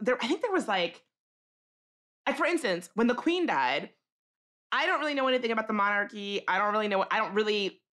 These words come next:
I'm not invested in it. And so I'm not someone that you would, that you need to hear from on it, right? Like, I was like,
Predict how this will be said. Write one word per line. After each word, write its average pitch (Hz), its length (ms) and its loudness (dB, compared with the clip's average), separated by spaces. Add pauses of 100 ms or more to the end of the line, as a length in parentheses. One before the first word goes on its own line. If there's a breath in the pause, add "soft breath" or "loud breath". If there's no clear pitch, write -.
(160)
I'm 208 80 2
not 226 140 2
invested 208 400 -2
in 180 80 0
it. 175 200 -2 (240)
And 240 100 0
so 285 260 0 (160)
I'm 381 180 -2
not 453 200 0
someone 339 220 0
that 277 100 0
you 269 80 2
would, 226 180 -2
that 226 120 -2
you 262 80 2
need 262 140 0
to 247 60 2
hear 254 300 0
from 170 300 0
on 127 200 0
it, - 180 -10
right? 190 240 0
Like, 202 200 0
I 220 80 0
was 233 140 0
like, 233 340 -2